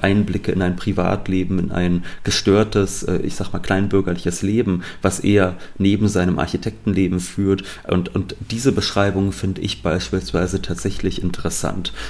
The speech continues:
Aber um vielleicht trotzdem noch mal beim Vorherigen zu bleiben, so beim Sprachlichen und beim Poetischen, du hattest ja gefragt, ist es das, ähm,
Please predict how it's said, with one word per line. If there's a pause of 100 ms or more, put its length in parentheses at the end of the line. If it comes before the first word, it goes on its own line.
Aber
um
vielleicht
trotzdem
noch
mal
beim
Vorherigen
zu
bleiben,
so
beim
Sprachlichen
und
beim
Poetischen, (260)
du
hattest
ja
gefragt,
ist
es
das,
ähm,